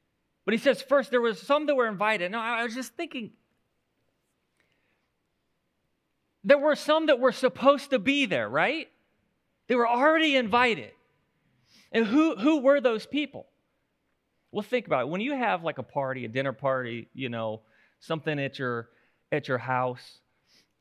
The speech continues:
or maybe it's a birthday, maybe it's just 'cause you cleaned your house and you wanna have people over. I don't know.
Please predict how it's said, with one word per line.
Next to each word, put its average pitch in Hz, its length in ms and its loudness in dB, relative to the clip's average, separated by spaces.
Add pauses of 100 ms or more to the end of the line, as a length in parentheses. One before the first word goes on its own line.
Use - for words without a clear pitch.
(100)
or - 100 -14
maybe 165 320 -6
it's 160 120 -10
a 135 60 -2
birthday, 117 460 -6
maybe 165 340 -6
it's 151 140 -12
just - 260 -12
'cause 127 160 -10
you 113 80 -16
cleaned 131 240 -10
your 117 100 -10
house 117 340 -12
and 117 80 -12
you 110 60 -12
wanna 123 140 -8
have 113 240 -12
people 113 300 -14
over. 117 360 -8
I 151 100 -10
don't 147 180 -6
know. 143 240 -8